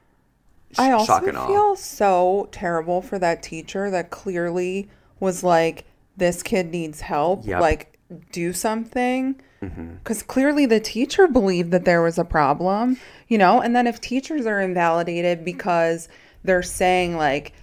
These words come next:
Speaker 2: "Please help."
Speaker 1: Right.
Speaker 2: You know,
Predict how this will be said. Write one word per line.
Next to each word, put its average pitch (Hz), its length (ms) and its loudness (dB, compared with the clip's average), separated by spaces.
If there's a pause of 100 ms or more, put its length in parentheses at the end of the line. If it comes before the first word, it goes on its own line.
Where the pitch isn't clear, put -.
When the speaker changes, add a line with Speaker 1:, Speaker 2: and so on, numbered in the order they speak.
(180)
Speaker 2:
"Please 190 380 -4
help." 190 580 0
Speaker 1:
Right. 90 280 -4 (720)
Speaker 2:
You 220 60 -2
know, 196 80 -2